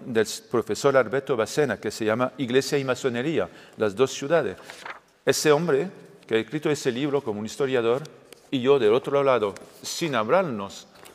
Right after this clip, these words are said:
como un testigo, llegamos al, al, a las, al mismos fines, a las mismas conclusiones. La masonería es luciferiana. Bueno, vamos a cambiar la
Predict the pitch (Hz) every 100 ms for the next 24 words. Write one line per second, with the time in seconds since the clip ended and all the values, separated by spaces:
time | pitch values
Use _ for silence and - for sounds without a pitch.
0 | _ _ - - - _ - - - 123
1 | 123 120 139 139 127 - 143 147 156 -
2 | - - _ 113 120 113 120 156 151 -
3 | - 110 110 123 - 117 - 120 110 107
4 | - 113 101 117 139 135 123 - 175 131
5 | 87 - _ - _ _ - 104 98 127
6 | - 135 127 139 123 127 - 156 123 98
7 | 107 107 - 107 104 135 156 - 143 139
8 | - 131 131 131 170 117 82 - _ _
9 | _ _ _ _ _ _ _ _ _ _
10 | - - - _ _ _ _ _ _ _
11 | 120 127 110 131 - 127 113 113 123 165
12 | 180 - _ _ _ _ _ _ - 123